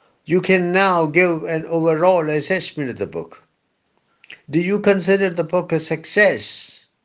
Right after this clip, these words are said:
If so, why? Or a failure?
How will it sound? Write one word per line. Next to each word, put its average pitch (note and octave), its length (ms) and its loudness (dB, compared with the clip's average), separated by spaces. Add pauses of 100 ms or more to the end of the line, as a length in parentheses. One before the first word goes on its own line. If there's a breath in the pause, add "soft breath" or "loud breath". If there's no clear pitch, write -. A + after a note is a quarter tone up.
(840)
If A#2 220 -8
so, C#3 540 0
why? G#2 720 -4 (1000)
Or C#3 180 4
a D3+ 60 4
failure? B2+ 640 2